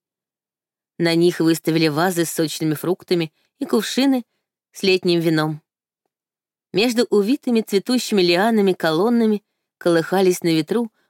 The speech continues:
полупрозрачные отрезы ткани. Курительницы с благовонными маслами — уже исходили лёгким дымком.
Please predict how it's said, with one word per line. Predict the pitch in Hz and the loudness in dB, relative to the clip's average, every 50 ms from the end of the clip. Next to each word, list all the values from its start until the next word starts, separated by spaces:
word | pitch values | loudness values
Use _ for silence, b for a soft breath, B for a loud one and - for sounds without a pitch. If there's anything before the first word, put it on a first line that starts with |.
| _ _ | _ _
полупрозрачные | - 214 254 254 240 220 - 185 185 180 170 175 175 202 220 - - 214 190 175 | -2 0 0 2 0 0 0 0 0 0 0 0 -2 -2 -4 -4 -2 -2 -2 0
отрезы | 160 - 165 165 165 175 | 0 0 -2 0 0 -2
ткани. | - - - 156 151 151 151 151 151 _ _ _ _ _ _ _ _ _ _ _ _ _ _ _ _ _ _ _ _ | -4 -2 -2 -2 -2 -2 -4 -6 -10 _ _ _ _ _ _ _ _ _ _ _ _ _ _ _ _ _ _ _ _
Курительницы | - 165 160 165 180 185 - 180 170 160 160 156 - - - 156 | -2 0 2 2 0 0 0 -2 0 0 -2 -2 -2 -4 -4 -4
с | 151 | -4
благовонными | 151 147 156 151 170 151 139 165 170 165 160 160 160 | -2 -2 -2 0 -2 -2 0 0 0 0 0 0 0
маслами — | 151 143 147 - - 143 151 180 190 180 165 - _ _ _ _ _ _ | -2 -2 -4 -4 -2 -2 0 0 0 -2 -4 -8 _ _ _ _ _ _
уже | - 190 208 208 269 320 320 | 0 0 2 2 4 2 2
исходили | 285 - - - 208 190 175 226 240 226 208 | 2 0 -2 -2 -2 0 0 0 2 2 2
лёгким | 190 180 190 185 - 196 185 185 | 2 2 0 0 0 0 0 2
дымком. | 180 185 180 170 - 160 156 160 160 | 2 0 0 -2 -2 -2 -2 -2 -6